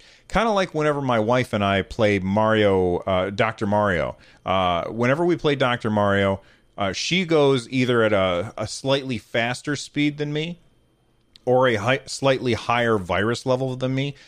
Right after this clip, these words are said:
because she's really, really good at that game, and she won't play Tetris with me 'cause I'm,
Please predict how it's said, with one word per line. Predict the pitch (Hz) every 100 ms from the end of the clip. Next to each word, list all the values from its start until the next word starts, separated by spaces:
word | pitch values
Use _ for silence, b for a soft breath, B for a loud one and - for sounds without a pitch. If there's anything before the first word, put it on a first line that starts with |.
| B
because | 135 135 117
she's | - 131
really, | 85 92 120 120 113
really | 117 107
good | 92 104
at | 104
that | 107 92 85
game, | 90 98 113
and | 95
she | - 95
won't | 107 107
play | - 98
Tetris | - 92 - 104
with | 110 107
me | 123
'cause | 131 95
I'm, | 92 98